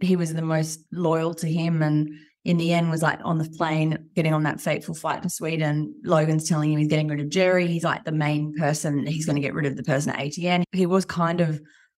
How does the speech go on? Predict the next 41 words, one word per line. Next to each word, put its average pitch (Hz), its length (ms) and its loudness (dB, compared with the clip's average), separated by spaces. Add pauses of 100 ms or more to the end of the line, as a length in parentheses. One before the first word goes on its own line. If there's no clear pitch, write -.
(400)
running 170 460 2
the 151 80 -4
part 156 280 2
of 143 60 -2
the 139 60 -4
business 147 320 -2
that 143 80 -6
Logan 147 420 0
at 131 120 -2
that 139 200 -2
point 139 180 -2
in 160 60 -2
time 147 320 0
was 143 140 -2
gonna 135 220 0 (120)
be 143 100 -2
keeping 156 560 0
in 156 120 -2
A 147 180 -2
T 147 240 -4
N. 240 300 0 (500)
And 190 400 4
all 262 160 4
through 277 180 0
this 220 200 4
season, 202 380 2
he's 240 200 4
been 311 200 4
working. 156 420 2
Like, 170 200 2
he 247 160 4
was 247 200 4
on 226 140 8
the 208 60 4
plane 202 380 2
making 196 300 2
the 180 60 2
phone 160 320 2
calls. 135 280 0
He 190 200 0
was 180 300 -4